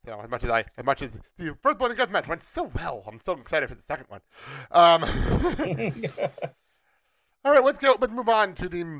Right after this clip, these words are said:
the most ridiculous title match on this entire show, 'cause I don't even know why this title exists.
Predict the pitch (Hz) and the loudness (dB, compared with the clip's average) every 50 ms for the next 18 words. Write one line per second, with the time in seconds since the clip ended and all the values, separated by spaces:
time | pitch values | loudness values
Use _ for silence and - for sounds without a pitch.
0 | 135 120 151 147 135 131 135 160 170 160 156 139 - 226 - 214 196 190 - - | -6 -2 -2 -2 -2 -2 -2 -2 -2 -2 -2 -2 -2 -2 -2 -2 -4 -4 0 2
1 | 196 190 170 156 156 147 147 139 147 143 139 127 120 131 123 202 220 208 160 - | 2 2 4 6 6 6 6 6 2 0 0 -4 -4 2 6 8 8 8 8 6
2 | 175 180 185 - - 143 180 180 156 143 151 151 165 175 175 170 - - 220 240 | 4 2 2 2 0 0 0 0 0 0 4 6 6 6 6 4 2 2 2 2
3 | 269 320 - - 359 359 - - - - - | 2 0 0 0 2 2 0 0 -6 -20 -20